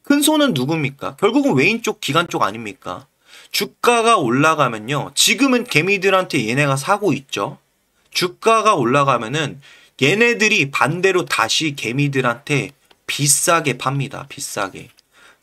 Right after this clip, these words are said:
자, 개미들한테 지금 싸게 사서 결국은 주가가 올라갔을 때는 개미들한테는 비싸게 팝니다. 그러니까 우리 개인 투자자들이 돈을 못 버는 구조입니다. 저는 이게 너무 마음에 안 들어요.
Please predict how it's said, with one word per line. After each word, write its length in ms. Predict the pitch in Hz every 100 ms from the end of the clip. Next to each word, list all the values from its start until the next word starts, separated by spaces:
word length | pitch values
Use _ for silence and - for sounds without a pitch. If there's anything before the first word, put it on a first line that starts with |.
| -
자, 240 | 113 98 - -
개미들한테 800 | 147 190 220 190 208 202 196 151
지금 320 | - 143 139
싸게 480 | 139 175 190 202 196
사서 600 | 160 139 180 160 90 - - -
결국은 500 | - 147 170 208 208
주가가 480 | 139 143 139 175 165
올라갔을 800 | 120 120 147 147 139 139 127 123
때는 500 | 113 110 139 95 -
개미들한테는 760 | - 139 165 156 156 139 113 -
비싸게 520 | - - - 170 131
팝니다. 500 | - 147 160 95 90 _ _ _ _ _ _ -
그러니까 500 | 202 254 254 247 180
우리 200 | 143 139
개인 340 | 135 160 160
투자자들이 720 | 147 147 151 151 139 131 117
돈을 280 | - 120 143
못 280 | 117 117 -
버는 300 | 175 170 139
구조입니다. 580 | - 120 107 95 76 - _ _ _ _ -
저는 680 | 151 190 190 185 147 - -
이게 640 | 135 170 170 175 170 143 104
너무 460 | 131 160 202 214 180
마음에 260 | 120 120
안 240 | 101 95 113
들어요. 440 | 127 101 87